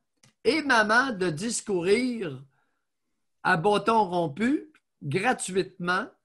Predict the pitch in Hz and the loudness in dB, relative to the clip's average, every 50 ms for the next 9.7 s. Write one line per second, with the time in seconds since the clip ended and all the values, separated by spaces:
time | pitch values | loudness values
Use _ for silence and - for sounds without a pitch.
0 | _ _ _ _ _ _ _ _ _ _ _ _ - 143 175 180 135 202 196 180 | _ _ _ _ _ _ _ _ _ _ _ _ -8 -6 -6 -4 -2 -2 -2 -2
1 | - - 196 190 185 190 208 233 220 - - 196 185 170 156 147 185 202 247 - | -2 -4 -4 -4 -2 0 0 -2 -2 -2 -4 -4 -4 -4 -2 -2 -2 -2 -2 -4
2 | - - _ _ _ _ _ _ _ _ - - - - - 302 330 302 262 214 | -8 -18 _ _ _ _ _ _ _ _ -16 -12 -6 -2 0 2 2 2 2 2
3 | 190 170 175 196 214 226 - - 185 180 196 175 170 170 165 151 139 170 180 185 | 0 0 0 0 0 0 -2 -6 -8 -6 -4 -2 0 0 -2 -2 -4 -6 -4 0
4 | 202 208 - - 165 170 170 143 156 143 131 - - 139 127 - _ _ _ _ | 0 0 -2 -2 -6 -6 -6 -6 -6 -8 -8 -10 -12 -16 -16 -16 _ _ _ _
5 | _ _ _ _ _ _ _ _ _ _ _ _ _ _ - 240 269 285 427 523 | _ _ _ _ _ _ _ _ _ _ _ _ _ _ 4 4 4 4 4 2
6 | 508 311 240 220 - - - 254 269 302 311 320 302 269 240 208 180 165 180 170 | 2 0 0 -2 -2 -2 -4 -2 -2 0 0 -2 -2 -2 -4 -4 -4 -4 -4 -4
7 | - - 180 196 190 196 196 196 196 - 190 202 226 247 - - - 214 220 226 | -4 -6 -8 -6 -4 -4 -4 -4 -4 -4 -4 -2 -2 -2 -4 -6 -8 -6 -4 -4
8 | 208 165 196 185 139 135 - 165 147 127 110 - _ _ _ _ _ - 165 160 | -2 -4 -4 -6 -6 -6 -6 -4 -4 -4 -6 -10 _ _ _ _ _ -8 -8 -6
9 | 139 139 160 156 143 131 131 143 139 135 135 113 - | -4 -4 -4 -6 -6 -8 -10 -10 -10 -10 -12 -14 -16